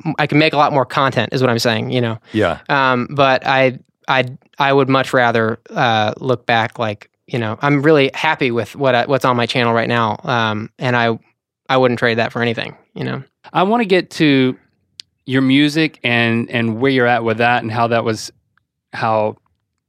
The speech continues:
Speaker 3: your audience perceives where you're at right now, having done the music. But before we get there, um, I also wanna touch base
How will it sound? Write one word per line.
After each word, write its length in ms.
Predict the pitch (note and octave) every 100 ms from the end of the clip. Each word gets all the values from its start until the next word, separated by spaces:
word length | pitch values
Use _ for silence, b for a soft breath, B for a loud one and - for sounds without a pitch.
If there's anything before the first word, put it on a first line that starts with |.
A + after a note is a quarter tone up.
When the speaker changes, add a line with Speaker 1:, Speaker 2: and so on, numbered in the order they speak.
| -
Speaker 3:
your 240 | A#2+ A#2+
audience 440 | A#2+ B2+ B2 A#2
perceives 720 | - - - - C3+ B2 A#2
where 220 | - A#2+ B2
you're 180 | A2+
at 180 | A2+ A#2
right 200 | A#2 G#2+
now, 520 | A2 G#2+ A2 A#2 A2 -
having 260 | A2+ A2
done 140 | A2 B2
the 60 |
music. 340 | B2+ C3 C#3 B B
But 80 | -
before 320 | C3+ C#3 A3 G3+
we 100 | D3
get 280 | C#3+ D#3 -
there, 420 | A#2+ A2+ A2 A2+ b b b b b _
um, 540 | A#2+ A#2 A2+ A2 A2 - _ _ - - _ _ _ _ _
I 40 | C3
also 200 | D#3 D#3+
wanna 220 | D3 B2+
touch 440 | A#2 - B2+ - -
base 340 | A#2+ A#2 G#2+